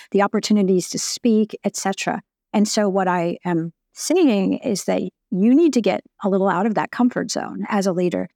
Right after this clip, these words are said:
You need to have a team of people that doesn't look or behave just like you. And you need to treat them all in an equitable way. And that means you're gonna have to listen to the people who challenge you.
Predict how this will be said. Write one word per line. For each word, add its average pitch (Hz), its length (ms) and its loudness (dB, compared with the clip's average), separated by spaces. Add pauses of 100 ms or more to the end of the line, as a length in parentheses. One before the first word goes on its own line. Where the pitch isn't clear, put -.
(200)
You 220 180 4
need 214 480 4
to 214 160 -2
have 180 400 -4
a 190 100 -4
team 196 260 0
of 220 100 2
people 185 460 -2 (160)
that 196 120 -2
doesn't 202 340 0
look 185 300 -2 (200)
or 190 100 0
behave 180 360 -2
just 175 220 -4
like 190 220 -6
you. 190 200 -4 (460)
And 226 260 2
you 208 140 2
need 202 160 0
to 196 80 -2
treat - 340 -2
them 202 180 0
all 170 300 -2
in 180 180 -2
an 175 120 0
equitable 180 680 -2
way. 175 260 -2
And 165 140 0
that 202 160 2
means 208 300 0
you're 190 80 0
gonna 180 180 -2
have 175 260 -4
to - 100 -4
listen 190 340 0
to 202 80 0
the 190 100 -2
people 180 320 0
who 170 140 0
challenge 220 480 0
you. 233 240 2